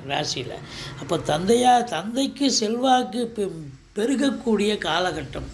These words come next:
அவர் இழந்த செல்வாக்கை மீண்டும் பெறுவார். வெளியூர், வெளிநாட்டு பயணம் அனுகூலத்தை தரும். தந்தையால் யோக பாக்கியங்கள். ஒரு சிலர் பார்த்தீங்கன்னு சொன்னா, பாக்கிய தடைகள் இருந்தது இது நாள் வரைக்கும்.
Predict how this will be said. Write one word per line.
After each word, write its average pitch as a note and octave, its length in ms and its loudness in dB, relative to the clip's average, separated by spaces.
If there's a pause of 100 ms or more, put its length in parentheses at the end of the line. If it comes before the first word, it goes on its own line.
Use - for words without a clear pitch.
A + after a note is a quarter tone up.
(440)
அவர் F#3+ 400 2
இழந்த C4+ 680 2 (960)
செல்வாக்கை C#4 680 4
மீண்டும் B3+ 460 0
பெறுவார். G#3+ 500 -4 (880)
வெளியூர், C#4 460 4
வெளிநாட்டு A#3+ 640 2
பயணம் G#3 420 0
அனுகூலத்தை G3+ 640 2
தரும். F#3 340 -2 (280)
தந்தையால் B3+ 720 2
யோக A3+ 320 4
பாக்கியங்கள். G3 720 -2 (580)
ஒரு A3 280 6
சிலர் C4 380 4
பார்த்தீங்கன்னு A3 560 2
சொன்னா, F3+ 520 -4 (460)
பாக்கிய C4 480 4
தடைகள் B3+ 600 4
இருந்தது F#3+ 420 2
இது E3 180 -4
நாள் F3+ 220 0
வரைக்கும். E3 380 -8